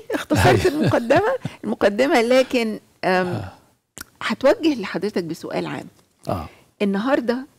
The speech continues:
Speaker 1: اللي بيسمعونا، آه، أنا شايفة إن هما بينقسموا لثلاث أقسام.
Speaker 2: مم.
Speaker 1: إخواتنا المسلمين اللي أنا كنت منهم، الطلاق عند المسلم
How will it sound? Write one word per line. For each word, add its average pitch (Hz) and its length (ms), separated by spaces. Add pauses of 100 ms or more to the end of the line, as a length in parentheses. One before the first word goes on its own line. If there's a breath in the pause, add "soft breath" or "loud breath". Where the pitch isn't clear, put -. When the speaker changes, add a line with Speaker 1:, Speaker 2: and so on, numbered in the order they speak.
Speaker 1:
اللي 180 120
بيسمعونا، 175 720 (1200)
آه، 165 400 (680)
أنا 233 140
شايفة 254 260
إن 190 80
هما 214 160
بينقسموا 185 540
لثلاث 180 320
أقسام. - 340 (420)
Speaker 2:
مم. 104 100 (400 loud breath)
Speaker 1:
إخواتنا 226 360
المسلمين 170 540 (280)
اللي 170 160
أنا 175 220
كنت 190 340
منهم، 185 420 (400 soft breath)
الطلاق 285 360
عند 175 260
المسلم 214 560